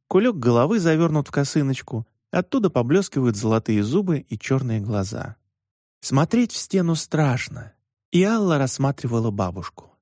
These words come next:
"Какая ты красивая, Галя!" сказала Алла. Бабушка даже обиделась. "Какая красота, когда нет здоровья! До туалета еле хожу!"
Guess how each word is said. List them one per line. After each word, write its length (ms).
"Какая 460
ты 180
красивая, 720
Галя!" 560
сказала 640
Алла. 340
Бабушка 360
даже 280
обиделась. 640
"Какая 480
красота, 880
когда 260
нет 180
здоровья! 720
До 140
туалета 520
еле 280
хожу!" 560